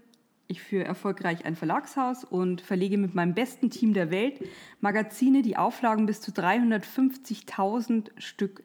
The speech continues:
erreichen. Seit der Gründung des Verlags zweitausendfünfzehn, also wir sind gerade mal fünf Jahre alt, haben wir über einhundertfünfzig Millionen Leser glücklich gemacht. Die Wahrscheinlichkeit, dass du schon einmal eines unserer Magazine,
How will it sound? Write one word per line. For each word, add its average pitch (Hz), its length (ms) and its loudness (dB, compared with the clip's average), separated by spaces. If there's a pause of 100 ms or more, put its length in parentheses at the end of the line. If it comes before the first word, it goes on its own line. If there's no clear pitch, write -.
erreichen. 147 680 -4 (1000)
Seit 285 340 0
der 294 80 2
Gründung 254 400 6
des 247 160 0
Verlags 202 400 0
zweitausendfünfzehn, 240 880 0
also 190 400 2
wir 208 80 4
sind 208 160 2
gerade 214 280 2
mal 202 160 4
fünf 208 240 -2
Jahre 220 280 0
alt, 240 300 0
haben 214 140 2
wir 220 100 0
über 247 360 0
einhundertfünfzig 247 1200 2
Millionen 202 520 2 (100)
Leser 202 520 0
glücklich 190 540 0
gemacht. - 380 -6 (920)
Die 214 100 2
Wahrscheinlichkeit, 226 880 2 (140)
dass 208 180 -2
du 240 100 0
schon 220 160 0
einmal 202 220 2
eines 220 240 2
unserer 208 220 -2
Magazine, 196 760 2